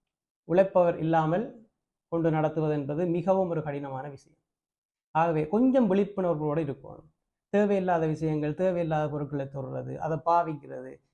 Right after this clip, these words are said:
இவை போன்ற விஷயத்திலிருந்து நாங்கள் கொஞ்சம் விலகி இருந்தோம் என்று சொன்னா, எங்களையும் பாதுகாத்து கொள்ளலாம், எங்கள் குடும்பங்களையும் பாதுகாத்து கொள்ளலாம். இதன் மூலம்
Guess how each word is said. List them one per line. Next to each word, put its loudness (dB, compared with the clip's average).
இவை -2
போன்ற -2
விஷயத்திலிருந்து 0
நாங்கள் 0
கொஞ்சம் -4
விலகி 0
இருந்தோம் -4
என்று -10
சொன்னா, -12
எங்களையும் 2
பாதுகாத்து -2
கொள்ளலாம், -6
எங்கள் -4
குடும்பங்களையும் -4
பாதுகாத்து -8
கொள்ளலாம். -16
இதன் 2
மூலம் -4